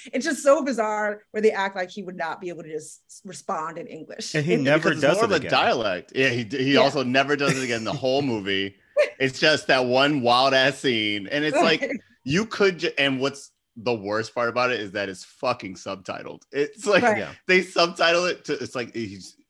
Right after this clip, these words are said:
Speaker 3: "Oh, you
Speaker 1: As
Speaker 3: mean
Speaker 1: if
Speaker 3: the,
Speaker 1: it's
Speaker 3: you mean the wo-,
Speaker 1: incomprehensible. Like,
Speaker 3: you mean the words that he's saying? You mean, oh, those are the words that he's saying?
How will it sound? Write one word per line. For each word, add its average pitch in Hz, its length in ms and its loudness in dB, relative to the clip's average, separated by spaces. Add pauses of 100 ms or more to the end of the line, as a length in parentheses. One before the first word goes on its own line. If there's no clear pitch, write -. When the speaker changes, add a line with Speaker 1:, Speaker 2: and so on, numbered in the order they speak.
Speaker 3:
"Oh, 101 120 -10
you - 100 -12
Speaker 1:
As 269 120 0
Speaker 3:
mean 240 60 2
Speaker 1:
if 294 60 0
Speaker 3:
the, 320 60 2
Speaker 1:
it's 269 120 -2
Speaker 3:
you - 100 4
mean 262 120 2
the 349 60 4
wo-, 302 80 4
Speaker 1:
incomprehensible. 220 840 -2
Like, 226 200 4
Speaker 3:
you 151 60 2
mean 170 120 8
the 151 80 4
words 156 240 6
that 196 100 2
he's 196 140 2
saying? 214 340 0
You 170 80 0
mean, 160 300 2
oh, 143 100 0
those 151 240 2
are 156 40 -2
the 143 60 0
words 143 220 0
that 170 80 -4
he's 180 120 -6
saying? 202 320 -8